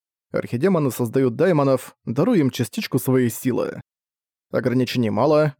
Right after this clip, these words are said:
и по сути даймоном может стать любое разумное существо, не обязательно представитель одного из семи народов,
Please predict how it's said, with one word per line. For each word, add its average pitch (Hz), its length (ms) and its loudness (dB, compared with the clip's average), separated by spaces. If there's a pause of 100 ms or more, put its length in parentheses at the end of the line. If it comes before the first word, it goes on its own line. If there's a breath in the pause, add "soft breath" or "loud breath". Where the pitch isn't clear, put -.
(140)
и 190 120 -2
по 196 140 0
сути 208 240 -2
даймоном 143 420 2
может 139 280 0
стать - 240 -4
любое 143 300 2
разумное 127 400 2
существо, 120 680 -2 (540)
не 240 180 4
обязательно 180 460 0
представитель 123 600 0
одного 123 320 2
из 117 100 0
семи 123 200 0
народов, 131 580 0